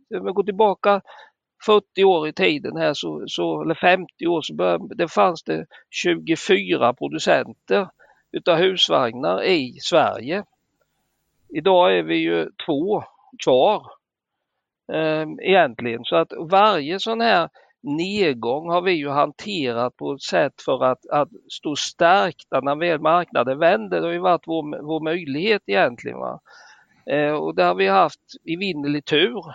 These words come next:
ehm, att egentligen varje, utnyttja varje nedgång till våran egen fördel.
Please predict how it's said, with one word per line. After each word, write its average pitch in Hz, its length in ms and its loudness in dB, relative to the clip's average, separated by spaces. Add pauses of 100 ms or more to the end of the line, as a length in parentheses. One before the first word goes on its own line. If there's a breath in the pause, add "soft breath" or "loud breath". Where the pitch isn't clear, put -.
(320 loud breath)
ehm, 170 420 -2
att 170 220 -4
egentligen 170 420 2
varje, 156 580 2 (320)
utnyttja 170 640 -4
varje 175 640 2
nedgång 151 640 -2
till 135 140 -10
våran 143 400 -2
egen 160 340 -2
fördel. 135 640 0